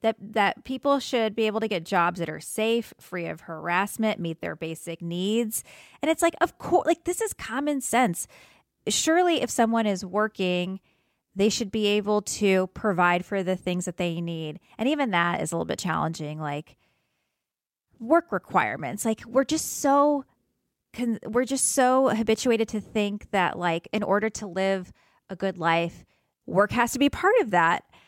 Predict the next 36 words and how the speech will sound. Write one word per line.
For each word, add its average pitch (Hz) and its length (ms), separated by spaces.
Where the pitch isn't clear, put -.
But, 277 80
like, 269 180
what 254 160
if 262 220
you 277 100
can't 302 460
work? 170 360
Or 185 320
what 226 240
if, - 240
what 233 220
if 247 140
your 240 220
work 226 480
looks 214 300
different? 196 400
Like, 175 140
it's 196 120
taking 208 280
care 214 160
of 208 80
a 196 100
family 226 360
member. 160 440
We 214 100
just - 400
take 226 340
these 220 240
things 180 560
as 165 640
truth 202 560
instead 185 300
of, 175 240
instead 220 280
of, 233 80
like, 202 240